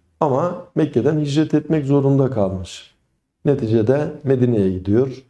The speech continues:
Medine'de bir devlet kuruluyor ve net-, e, daha sonra Mekke fethediliyor. İşte Mekke'nin fethinden iki yıl evvel Peygamber Efendimiz rüyasında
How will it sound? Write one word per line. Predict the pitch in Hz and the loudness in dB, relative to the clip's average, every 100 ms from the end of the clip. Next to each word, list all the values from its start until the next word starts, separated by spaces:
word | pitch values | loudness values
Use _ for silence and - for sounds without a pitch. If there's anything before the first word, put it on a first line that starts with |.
| _ _ _ | _ _ _
Medine'de | 131 127 127 120 123 123 127 127 _ _ _ _ | 0 2 2 2 0 -2 -4 -14 _ _ _ _
bir | 135 127 | 0 2
devlet | 120 113 123 135 | 2 2 2 -2
kuruluyor | - 147 143 151 160 165 - - _ _ _ _ _ | -4 -2 2 2 2 -2 -10 -18 _ _ _ _ _
ve | 131 139 151 156 - _ _ | 0 0 0 -6 -14 _ _
net-, | 190 160 170 | -2 -2 -2
e, | - 139 131 | 0 0 2
daha | 143 147 | 0 0
sonra | 139 123 110 143 180 208 _ _ _ _ _ | -2 -2 0 -2 -4 -8 _ _ _ _ _
Mekke | 196 185 170 - 170 | -10 0 0 2 0
fethediliyor. | 175 156 151 139 135 127 107 95 - _ _ _ _ - | 2 0 2 2 2 2 2 -2 -8 _ _ _ _ -10
İşte | 170 - 196 233 - 208 - - - _ _ _ - | -4 0 2 0 -6 -8 -8 -10 -18 _ _ _ -2
Mekke'nin | 160 170 190 190 190 | 0 2 2 4 2
fethinden | - 156 160 165 165 165 160 | 0 0 2 2 2 0 -4
iki | 120 202 | 0 2
yıl | 175 113 | 4 4
evvel | 98 104 156 208 - _ _ | 0 0 0 -2 -8 _ _
Peygamber | - 151 160 165 165 | 2 2 4 2 2
Efendimiz | 131 113 98 104 175 - 156 | 0 -2 -4 -2 -2 -4 -2
rüyasında | 120 135 123 120 - 107 123 196 220 | 2 2 2 -2 -2 0 2 0 -6